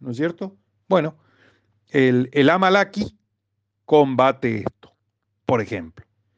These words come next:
Como antioxidante, los flavonoides que posee, por ejemplo, la rutina, eh, evitan el desgaste prematuro de órganos como la piel,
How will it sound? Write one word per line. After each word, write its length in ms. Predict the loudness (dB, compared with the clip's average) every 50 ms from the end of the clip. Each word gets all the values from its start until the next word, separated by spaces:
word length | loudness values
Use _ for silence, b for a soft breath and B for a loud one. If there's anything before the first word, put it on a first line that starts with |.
| _ _ _ _ _ _ _ _ _ _ _ _ _ _ _
Como 300 | 0 0 2 2 2 0
antioxidante, 840 | 2 0 -2 -4 -2 -2 0 0 0 0 0 -2 -4 -4 -6 -6 -10 -18 _ _ _ _ _ _ _ _ _ _
los 360 | _ 2 4 4 4 4 2 -2
flavonoides 1080 | 0 2 2 4 4 4 2 2 2 4 4 4 2 2 0 -2 -2 -4 -6 -14 _ _ _ _ _ _ _ _ _ _ _
que 140 | -12 -8 -6
posee, 580 | -4 -4 0 2 2 2 2 2 0 -4 -8 _ _ _ _ _ _
por 140 | -2 -2 -2
ejemplo, 500 | 0 -2 -2 -4 -4 -4 -6 -8 -10 -10 _
la 280 | -4 -2 0 0 0
rutina, 800 | 0 0 -2 -2 -2 -2 -2 0 0 0 2 2 0 0 -2 -4 _ _ _ _ _ _ _ _ _ _ _ _ _ _ _ _ _ _ _ _
eh, 400 | -2 0 2 2 2 0 -2 -2
evitan 760 | 0 0 2 2 2 0 0 0 0 0 0 -4 -8 -12 _ _
el 260 | -6 -4 -4 -2 -2 0
desgaste 720 | 0 0 2 2 2 0 2 2 0 -2 -2 _ -2 -2
prematuro 840 | 0 -2 -2 -2 -2 0 -2 -2 -4 -4 -6 -6 -4 -2 -2 -4 -6 -8 _ _
de 220 | -8 -2 0 2
órganos 600 | 4 4 4 4 4 2 0 -2 -4 -6 -8 -10 _ -6
como 260 | -6 -4 -4 -4 -4
la 200 | -4 -6 -6 -4
piel, 420 | 0 2 4 4 4 2 0 -4